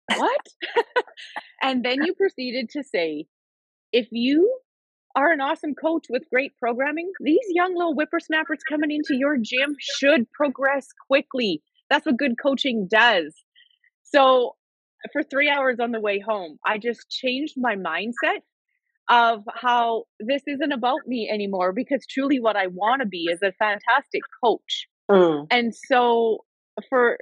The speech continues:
Speaker 1: for the last six years, I've put my heart and soul into being so incredibly proud of my athletes' progressions. And I mean, nobody's standing on a podium at the games, but stronger, fitter,
Speaker 2: <laughs>
Speaker 1: faster, healthier,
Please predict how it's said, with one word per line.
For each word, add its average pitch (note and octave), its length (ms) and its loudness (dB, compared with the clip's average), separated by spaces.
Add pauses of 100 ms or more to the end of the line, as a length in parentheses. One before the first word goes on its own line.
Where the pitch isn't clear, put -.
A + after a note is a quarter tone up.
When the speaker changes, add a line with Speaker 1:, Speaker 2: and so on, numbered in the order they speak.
(120)
Speaker 1:
for A3 300 0
the G3+ 140 -2
last G#3+ 480 -2
six - 360 -4
years, A3 380 0 (100)
I've G3 220 -4
put F#3+ 140 -4
my G#3 160 0
heart A3+ 240 2
and G3+ 160 -4
soul F3+ 500 0 (320)
into A3+ 520 0
being G3 400 -2 (360)
so C4 440 4
incredibly G#3 600 -2
proud F#3+ 480 -2 (100)
of F#3 300 0 (120)
my F3+ 340 -2
athletes' G3 500 -2
progressions. G#3 640 -2 (360)
And C#4+ 120 2
I C#4 40 0
mean, C4 240 -2 (400)
nobody's A3+ 380 0
standing G3+ 340 -2
on F#3 100 0
a F3 60 -4
podium F3 460 -4
at D#3 140 -6
the E3 60 -6
games, E3 480 -4 (160)
but F#3+ 380 2 (480)
stronger, A#3 800 2
fitter, G#3+ 460 4
Speaker 2:
<laughs> - 60 4
Speaker 1:
faster, G#3+ 460 0
healthier, A#3+ 640 0